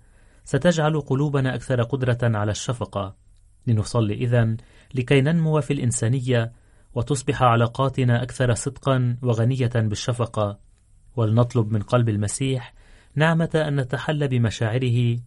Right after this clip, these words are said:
أكثر فأكثر. وفي ختام مقابلته العامة مع المؤمنين، وجه قداسة البابا لاون الرابع عشر نداءً قال فيه: "في هذه الأيام يتوجه فكري غالبًا إلى الشعب الأوكراني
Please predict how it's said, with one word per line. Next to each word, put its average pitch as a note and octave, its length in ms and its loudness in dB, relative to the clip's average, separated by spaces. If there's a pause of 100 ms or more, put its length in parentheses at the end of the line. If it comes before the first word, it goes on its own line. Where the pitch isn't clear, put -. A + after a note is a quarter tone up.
(200)
أكثر A#2 340 -2
فأكثر. G#2 680 -4 (760)
وفي A#2 220 0
ختام A2+ 460 2
مقابلته A2 560 -2
العامة A2+ 380 0
مع A2 160 2
المؤمنين، A#2 640 -2 (520)
وجه F3 340 4
قداسة D#3 480 -2
البابا B2+ 320 2
لاون A#2+ 320 2
الرابع G#2+ 340 0
عشر A2+ 360 -2
نداءً A2+ 400 0
قال G#2 300 -4
فيه: A2+ 420 -2 (580)
"في A#2+ 180 2
هذه A#2+ 300 6
الأيام A#2 540 0
يتوجه A#2 520 2
فكري C3+ 360 -2
غالبًا C3 360 0
إلى B2+ 200 -2
الشعب B2+ 300 -4
الأوكراني A2+ 640 -2